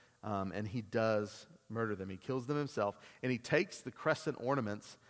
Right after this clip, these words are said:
um, that would have been, would have hung around the neck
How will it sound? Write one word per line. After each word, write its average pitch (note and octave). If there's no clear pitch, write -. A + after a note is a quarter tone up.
um, G#2+
that A#2
would B2+
have G2+
been, A2+
would A#2
have A2
hung C3
around A#2
the G#2+
neck G#2+